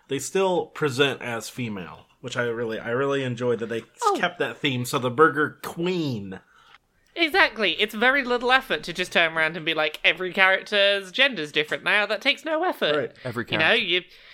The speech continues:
Speaker 2: you put a bunch of she's in the, in the script, there you go, you're done.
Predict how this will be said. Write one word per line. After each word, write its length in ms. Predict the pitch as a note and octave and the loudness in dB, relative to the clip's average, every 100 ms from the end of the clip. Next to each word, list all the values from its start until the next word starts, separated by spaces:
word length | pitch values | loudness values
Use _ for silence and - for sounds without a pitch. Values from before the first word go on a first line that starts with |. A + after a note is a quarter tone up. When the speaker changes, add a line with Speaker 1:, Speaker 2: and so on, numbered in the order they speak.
| - - | -12 -4
Speaker 2:
you 120 | A3+ | 2
put 140 | C4 | 2
a 60 | A3 | 4
bunch 240 | A3 A3 | 2 0
of 80 | G3 | -4
she's 420 | - A3 A3 G#3+ | 0 0 0 -2
in 360 | A3+ F#3+ G3+ F#3+ | -2 0 0 0
the, 280 | F#3+ F#3+ F#3 | 2 2 0
in 100 | F#3 | -4
the 80 | F3 | -6
script, 440 | - D4 - A#3 | 0 -2 -2 -2
there 140 | B3+ B3+ | 0 2
you 180 | A#3 | 0
go, 220 | G#3 D#3+ C3 | 2 0 0
you're 220 | C3 E3 | -2 -2
done. 420 | E3 C#3 B2+ | 0 0 -2